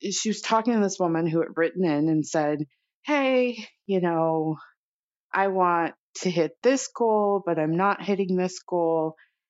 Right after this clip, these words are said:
and I'm doing everything, and I feel like I'm the best at what I do, and my goal is to be," essentially, the way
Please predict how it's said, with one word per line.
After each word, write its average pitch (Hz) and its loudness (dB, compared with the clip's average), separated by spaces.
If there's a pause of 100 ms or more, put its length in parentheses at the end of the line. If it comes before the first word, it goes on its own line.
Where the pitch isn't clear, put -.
(180)
and 165 2
I'm 170 0
doing 214 2
everything, 175 2
and 170 0
I 170 0
feel 175 2
like 165 0
I'm 202 2
the 185 0
best 196 0
at 165 0
what 170 0
I 170 0
do, 156 0 (400)
and 165 2
my 175 2
goal 214 4
is 196 -2
to 190 -2
be," 165 0 (300)
essentially, 202 2 (100)
the 185 2
way 175 4